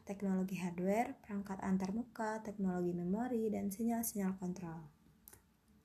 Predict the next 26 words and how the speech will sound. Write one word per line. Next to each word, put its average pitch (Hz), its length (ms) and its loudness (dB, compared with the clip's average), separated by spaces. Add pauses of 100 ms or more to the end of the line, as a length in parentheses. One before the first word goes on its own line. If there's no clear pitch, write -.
(1300)
Arsitektur 254 560 0
komputer 240 480 0
lebih 277 240 2
cenderung 220 480 2
pada 220 240 0
kajian 202 560 4
atribut-atribut 220 960 0
sistem 240 480 -2
komputer 202 480 -2
yang 220 160 -4
terkait 214 400 -4
dengan 196 240 2
seorang 202 480 0
programmer – 185 640 0 (640)
dan 190 160 8
juga 190 320 6
dapat 240 320 2
didefinisikan 190 960 2
dan 202 160 2
dikategorikan 185 800 -2
sebagai 185 480 0
ilmu 214 480 2
dan 214 160 2
sekaligus 196 720 -2
seni 196 240 6
mengenai 208 480 4